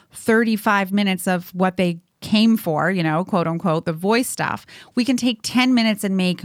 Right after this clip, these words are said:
mar-, like, marked progress in a short period of time, because once you play those five note major scales, all you have to do is go one, three, five, and that's the triad. Now you can play all your major triads. So that's been my, the way that I've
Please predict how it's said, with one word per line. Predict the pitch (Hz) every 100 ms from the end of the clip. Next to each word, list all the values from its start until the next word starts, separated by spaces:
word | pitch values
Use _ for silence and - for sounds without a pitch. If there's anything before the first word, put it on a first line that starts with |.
| - 190
mar-, | 185 190 190 190 196 185
like, | 202 175 175
marked | 180 190 196 190 175 -
progress | 180 170 170 147 151 -
in | 190 175
a |
short | 175 185 190
period | - 170 165
of | -
time, | - 262 220
because | 190 180 185 175 180 - - -
once | 214 240 240
you | 240
play | 247 247
those | 214 -
five | 208 202
note | 196 -
major | 190 180 185
scales, | - 277 262 190 190 - _ -
all | 226
you | 254 247
have | 220 202
to | 202
do | 240 226
is | 202
go | 202
one, | 185 190 190
three, | - 185
five, | 208 240 180 170 - _ _ 226
and | 226
that's | 226 240
the | 214
triad. | - 269 247 90 - - -
Now | 208 214
you | 226
can | 226
play | 208 226
all | 208 196
your | 202
major | 196 190
triads. | 196 196 185 151 - - - - - - -
So | - 285 262
that's | 214 262 359 -
been | - 285 247
my, | 214 214 214 220 220 - 196
the | 202
way | 196 196 214
that | 202
I've | 196 185 180